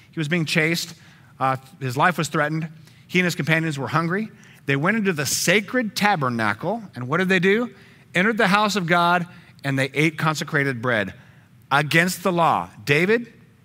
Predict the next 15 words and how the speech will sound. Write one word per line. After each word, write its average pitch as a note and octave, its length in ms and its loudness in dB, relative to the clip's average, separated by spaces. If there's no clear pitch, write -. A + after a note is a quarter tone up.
this B2+ 160 -8
king F3 340 -2
to A3 120 -2
be, E3 500 -2
this - 160 -10
anointed E3 580 -2
minister F#3+ 360 -2
of G#3+ 80 0
God, D3 320 2
went C#3 200 0
into G#3 180 0
the G#3+ 100 0
tabernacle B2 720 0
and B2+ 160 -4
ate D#3 380 2